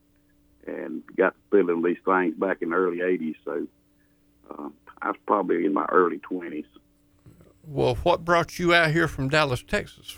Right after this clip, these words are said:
Speaker 2: from what I
Speaker 1: Well,
Speaker 2: wanna know?
Speaker 1: my, my mother and father, you know, I, my mother's originally from that area, and then my dad, he's originally from this area. And, uh, so we were sort of back and forth, you know, as kids, back and forth, uh,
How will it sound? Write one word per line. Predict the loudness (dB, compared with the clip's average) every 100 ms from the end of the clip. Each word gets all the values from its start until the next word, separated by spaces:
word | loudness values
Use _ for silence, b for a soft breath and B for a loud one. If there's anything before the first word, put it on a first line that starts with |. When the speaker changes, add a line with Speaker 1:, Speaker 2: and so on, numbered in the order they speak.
| -8
Speaker 2:
from | -2 0
what | 0 0
I | 0
Speaker 1:
Well, | 0 -2
Speaker 2:
wanna |
know? | -6 -8 -12 _ _ _ _ _ -8
Speaker 1:
my, | -4 -2
my |
mother | 2 2 2
and | -2 -4
father, | -2 0 -2
you | -2 -4
know, |
I, | -6 -10 -12
my | -10 -6
mother's | -4 -2 -4 -4
originally | -6 -6 -10 -10
from | -8
that | -6 -4
area, | -4 -4 -6
and | -10
then | -16
my | -12
dad, | -8 -6 -8
he's | -8
originally | -8 -8 -12 _
from | -2
this | 0 2
area. | 0 -2 -2 -6 -12 _ _ _ _ _
And, | -8 -6 -6 -8
uh, | -6 -6 -8 -10 _ _ _ _ _ _ _ _ _
so | -4
we | 0
were | 0 0
sort | 0 0
of | 0
back | 0 0
and | -2
forth, | 0 0 -2 _
you | -2 0
know, | -2
as | -4
kids, | -4 -2 -2 -2
back | -4 -4
and | -8
forth, | -10 -10 -8
uh, | -8 -6